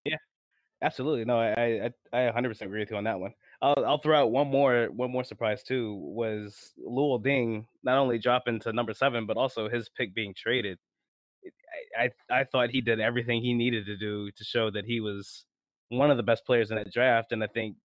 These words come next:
looking back at that draft in particular, you can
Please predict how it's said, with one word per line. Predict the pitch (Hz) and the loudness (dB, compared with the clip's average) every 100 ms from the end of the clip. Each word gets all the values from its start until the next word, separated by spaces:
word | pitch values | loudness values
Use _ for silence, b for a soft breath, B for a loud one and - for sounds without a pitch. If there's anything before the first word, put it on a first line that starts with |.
| _ | _
looking | 117 - 113 | -8 -6 -4
back | 113 113 | -2 -2
at | 110 | -2
that | 113 101 | -4 0
draft | 113 110 104 - _ _ _ - | 0 2 0 -8 _ _ _ -8
in | 113 | -8
particular, | 110 131 127 110 107 104 _ _ _ _ _ | -2 -2 0 -2 -2 -4 _ _ _ _ _
you | 131 | -6
can | 120 113 104 98 | -4 -4 -6 -12